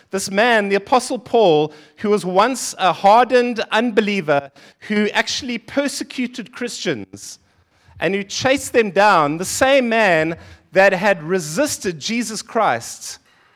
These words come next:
years later, after he had been transformed by God and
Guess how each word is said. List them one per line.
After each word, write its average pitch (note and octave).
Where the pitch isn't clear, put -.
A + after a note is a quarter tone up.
years G#3
later, G#3
after E3+
he -
had G3
been G3
transformed G#3+
by F#3+
God D#3
and D3